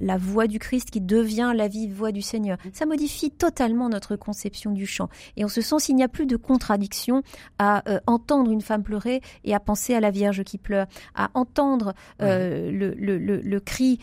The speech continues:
Speaker 1: d'un mourant et à penser, euh, au cri, euh, du Christ sur la croix. Alors encore une fois, je, je ne dis pas que on est obligé de, d'assister à l'opéra de cette manière.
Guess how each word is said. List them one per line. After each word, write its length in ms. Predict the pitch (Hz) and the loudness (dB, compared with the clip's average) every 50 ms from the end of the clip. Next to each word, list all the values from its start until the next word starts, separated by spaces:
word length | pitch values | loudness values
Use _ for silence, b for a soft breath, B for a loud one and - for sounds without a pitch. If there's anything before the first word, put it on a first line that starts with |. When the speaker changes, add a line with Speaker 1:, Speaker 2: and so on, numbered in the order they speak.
| B B - | B B -4
Speaker 1:
d'un 200 | 185 202 208 214 | 0 2 4 6
mourant 500 | 214 220 220 208 - 220 214 226 247 247 B B B B B - | 6 6 6 4 2 2 2 2 0 -2 B B B B B -2
et 140 | 220 208 202 | 0 2 2
à 60 | 196 | 2
penser, 560 | 202 - 208 202 - - - 226 214 220 226 B B B - - | 0 -2 -4 -4 -4 -2 -2 0 0 0 0 B B B -4 -2
euh, 220 | 208 190 180 170 | 0 0 2 0
au 200 | 139 - - 208 | 0 0 0 -2
cri, 340 | 196 - - - 226 226 220 | -2 -4 -6 -4 -2 0 0
euh, 760 | 214 214 202 220 226 - - - 196 190 185 185 190 190 190 175 | 0 -2 0 0 0 0 0 0 0 0 0 0 0 0 -2 -2
du 180 | 180 196 190 | -4 -6 -8
Christ 600 | - - - 214 208 - - - - 208 196 185 180 | -8 -8 -6 -6 -6 -6 -8 -6 -4 -4 -2 -2 -4
sur 260 | - - - 202 196 | -6 -4 -2 0 0
la 100 | 190 185 | 0 0
croix. 200 | - - 202 190 | 0 2 2 4
Alors 180 | 185 196 214 | 4 4 2
encore 160 | 233 - 294 285 | 2 2 2 0
une 60 | 262 | 2
fois, 100 | 349 339 | 2 0
je, 100 | 277 254 - | 0 0 -2
je 140 | - 220 247 | 0 0 2
ne 100 | 254 254 | 2 2
dis 120 | 240 254 - | 2 0 0
pas 180 | - 311 302 | 0 0 0
que 240 | 311 - 240 220 202 202 - - - _ _ - | 0 0 0 0 0 -2 -4 -10 -16 _ _ 0
on 220 | 226 220 226 233 | 2 4 6 6
est 240 | 254 262 262 - 320 | 6 4 4 2 0
obligé 840 | 320 269 262 254 254 240 214 220 226 240 262 285 294 285 247 220 b b b b b b b b b b - | 2 2 2 2 2 0 -2 -2 -2 -2 0 0 2 2 0 -2 b b b b b b b b b b -10
de, 400 | 185 180 156 208 214 208 202 - - _ - - - | -8 -4 -2 0 0 2 0 -2 -4 _ -18 -10 -4
d'assister 440 | 196 214 208 - 220 - - - 262 | -2 -2 -2 -2 -4 -4 -2 0 2
à 60 | 233 | 2
l'opéra 560 | 214 214 208 - 214 208 190 233 262 262 247 - 233 | 2 2 0 0 -2 -2 2 2 2 2 2 0 -2
de 160 | 190 202 208 | -2 -2 -2
cette 300 | 202 - 208 202 202 - | 0 0 -2 -2 0 0
manière. 420 | 208 202 202 202 190 185 180 175 | 0 2 2 2 0 0 -2 -4